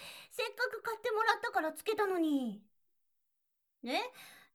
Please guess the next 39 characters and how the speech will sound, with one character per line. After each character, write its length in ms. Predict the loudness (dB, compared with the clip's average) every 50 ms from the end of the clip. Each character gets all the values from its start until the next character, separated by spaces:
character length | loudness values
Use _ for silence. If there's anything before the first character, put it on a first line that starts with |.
| _ _ -12
下 320 | -10 -10 -10 -4 0 2
着 300 | 2 2 2 2 2 2
は 200 | 4 2 0 -2 -4
他 180 | -4 -4 -2 -2
人 320 | -2 -2 -2 -2 -2 -2
に 120 | -2 -4 -4
見 200 | -2 -2 -2 -2
せ 240 | 0 0 2 2 2
る 140 | 2 2
よ 100 | 0 0
う 100 | -2 -2
な 120 | -2 -2 -4
も 220 | -4 -4 -2 -2
の 160 | -2 -2 -4
じ 100 | -4 -4
ゃ 40 | -6
な 280 | -6 -6 -4 -2 0 0
い 100 | 0 0
の？ 440 | -2 -6 -6 -6 -6 -6 -6 -8 -10 _ _ _ _ _ _ _ _ _ _ _ _ -20 _ _ -20 -20 -16
そ 80 | -12 -10
う、 200 | -8 -8 -6 -6 -8 -8 -8 -10 -10 -10 -12 -12 -14 -14 -14 -14 -14
そ 260 | -8 -6 -4 -2 0
う 20 | 0
な 120 | 0 0
ん 80 | 0 0
だ。 200 | -4 -8 -10 -14 -18 -20 -20 -20 -20 -20 -20 -20 -20 -20 -20 -20 -20 -20 -20 _ -20 -20 -20 -18 -12
じ 80 | -8 -6
ゃ 20 | -4 0 2 4 6 6 6 4 2
あ、 60 | 0 -6 -18 -20 -20 -14 -6
何 80 | 2 6 6 8 8 8 6
の 60 | 6
た 140 | 4 4 2
め 100 | 4 4
に 180 | 2 2 0
つ 100 | -4 -8
け 140 | -4 -2 0
る 120 | 0 0 0
の 120 | -2 -4
さ？ 380 | -4 -4 -4 -4 -4 -6 -8